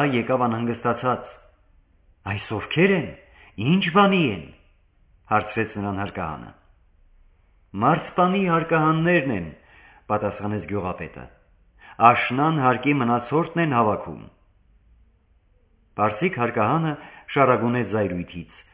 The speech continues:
«Արքայի հարկից առաջ ընկնել և մարսպանին տալ, ինչպես կհանդգնեք, արգելք եմ դնում բերքի վրա»։ Նրա օգնականները ընկան շենը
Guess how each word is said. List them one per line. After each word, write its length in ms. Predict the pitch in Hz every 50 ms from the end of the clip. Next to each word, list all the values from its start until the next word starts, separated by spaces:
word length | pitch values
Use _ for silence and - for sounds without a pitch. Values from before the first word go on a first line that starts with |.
| _ - - - - - _ _
«Արքայի 640 | 85 95 104 107 104 - - 117 117 117 127 139 151 143 120
հարկից 480 | 117 120 117 110 - 131 143 139 - 127
առաջ 340 | 120 117 131 139 135 135 131
ընկնել 420 | 117 110 113 104 113 131 143 127 110
և 160 | 117 117 107
մարսպանին 720 | 110 110 110 - - - - 101 104 104 107 123 175 196 208 196
տալ, 320 | - 214 208 170 127 92 82 - - - - - _ _ _ _
ինչպես 560 | 110 117 117 110 - - 127 143 160 160 - - 156
կհանդգնեք, 760 | 139 131 135 143 143 139 135 143 143 160 175 156 117 - - - - - _ _ _ _ _ _ -
արգելք 560 | 131 160 165 160 - - 226 233 208 - 143 123
եմ 100 | 110 104 113
դնում 260 | 117 117 117 113 107
բերքի 340 | 120 120 117 - - 120 104 107
վրա»։ 180 | 104 101 95 85 - - - - _ _ _ _ _ _ _ _ _ _ _ _ _ _ _ _ _ _ _ _ _ _ _ _ _ _ _ _ _ _ _ _ _ _ _ _ _ _
Նրա 180 | 98 104 107 107 104
օգնականները 720 | 101 - - 104 92 - 95 90 90 98 135 185 196 196 196 196 196 - - - _ _ _ _ _ _ _ _ _ _ _
ընկան 420 | 127 131 123 117 113 98 85 78 76 - -
շենը 400 | - - - 135 165 175 180 180